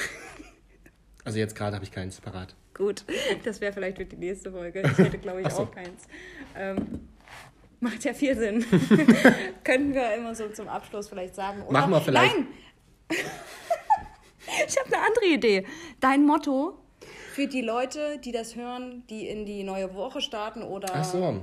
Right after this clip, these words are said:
Speaker 2: ihre Woche beenden. Was ist dein Motto zum Ende dieses Podcastes?
Speaker 1: Oh, das setzt ihm jetzt richtig die Pistole auf die Brust. Äh, macht euch einen Banana-Pancake.
Speaker 2: Okay. Und ich sage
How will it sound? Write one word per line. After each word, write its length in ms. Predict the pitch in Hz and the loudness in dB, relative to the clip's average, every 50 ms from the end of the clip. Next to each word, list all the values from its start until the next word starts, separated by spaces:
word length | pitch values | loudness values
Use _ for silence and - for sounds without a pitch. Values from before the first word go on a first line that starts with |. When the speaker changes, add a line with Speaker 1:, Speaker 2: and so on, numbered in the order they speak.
| - - | -6 -6
Speaker 2:
ihre 240 | 233 208 208 202 | -6 -4 -4 -4
Woche 200 | 208 240 - 233 | -4 -4 -4 -6
beenden. 540 | - 233 214 196 220 247 262 254 - 233 226 | -6 -6 -6 -4 -6 -6 -8 -8 -10 -8 -2
Was 180 | 226 262 - - | 0 0 0 -2
ist 160 | 330 285 - | -6 -10 -6
dein 240 | - 262 262 262 247 | -4 -4 -2 -2 -2
Motto 560 | 240 233 240 269 302 - 311 294 285 294 285 294 - - - - | -4 -2 -4 -4 -4 -6 -6 -6 -6 -6 -8 -8 -14 -20 -20 -16
zum 160 | - - 233 | -14 -10 -8
Ende 240 | 160 - 254 269 269 | -6 -4 -4 -4 -6
dieses 320 | 214 214 226 233 226 226 - | -8 -10 -12 -12 -12 -14 -14
Podcastes? 960 | - - 214 214 - - 190 170 165 160 - - 160 151 - - - - - - - - - - - - _ _ - - - - | -12 -12 -8 -8 -8 -8 -8 -10 -12 -12 -14 -14 -14 -14 -14 -16 -18 -20 -20 -20 -20 -20 -20 -20 -20 -20 _ _ -20 -20 -20 -18
Speaker 1:
Oh, 40 | - 87 90 90 | -14 -12 -12 -12
das 180 | - 98 - - | -12 -12 -12 -8
setzt 280 | 101 101 101 - - 113 | -8 -8 -8 -8 -8 -6
ihm 80 | 104 | -6
jetzt 160 | 101 95 - | -6 -4 -6
richtig 180 | 107 107 - - | -6 -8 -8 -10
die 60 | 104 | -12
Pistole 440 | - 110 104 - - 113 117 117 101 | -12 -10 -12 -8 -6 -4 -2 -2 -2
auf 140 | 90 90 - | -4 -6 -8
die 80 | - | -12
Brust. 420 | 95 - - 92 92 90 - - - - - - - - - _ _ _ _ | -14 -10 -10 -8 -8 -8 -12 -16 -20 -20 -20 -20 -20 -20 -20 _ _ _ _
Äh, 140 | 117 113 113 | 0 0 2
macht 260 | 117 120 143 160 - 208 | 4 4 2 2 4 2
euch 140 | 190 170 | 2 4
einen 100 | 180 190 | 4 4
Banana-Pancake. 920 | 165 180 175 180 190 220 202 160 - 127 113 110 - 110 95 95 95 - - - - 247 | 4 4 4 4 4 4 2 2 2 2 0 2 0 0 -2 -2 -4 -6 -12 -10 -8 -6
Speaker 2:
Okay. 380 | 269 - 359 370 294 247 226 - - - - - - - _ - | -4 -2 -2 0 0 0 -2 -4 -8 -10 -16 -20 -20 -20 _ -10
Und 180 | - 226 214 - | -6 -6 -4 -4
ich 160 | - 220 - | -4 -6 -2
sage 420 | - 240 247 262 254 302 311 349 | 0 0 0 2 0 0 -2 -2